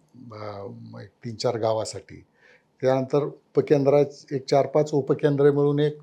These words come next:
प्राथमिक आरोग्य केंद्र असतं. आरोग्य केंद्रापासून ग्रामीण रुग्णालय, त्याच्या पुढचं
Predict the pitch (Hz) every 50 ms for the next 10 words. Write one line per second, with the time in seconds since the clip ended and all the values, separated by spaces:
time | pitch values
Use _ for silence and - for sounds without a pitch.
0 | _ - 127 131 127 - - 143 147 139 135 151 135 123 131 127 131 - 135 123
1 | 113 110 104 92 - - _ - 80 - _ _ _ _ _ _ _ _ _ _
2 | _ _ _ _ - - 120 120 143 143 139 143 131 - 151 139 139 135 139 143
3 | 143 156 135 - - 156 151 151 - - - _ _ _ _ _ _ - 127 123
4 | 131 127 127 127 135 143 135 135 135 127 135 135 135 135 139 139 143 - 139 127
5 | 151 147 - - 135 113 - - 151 143 -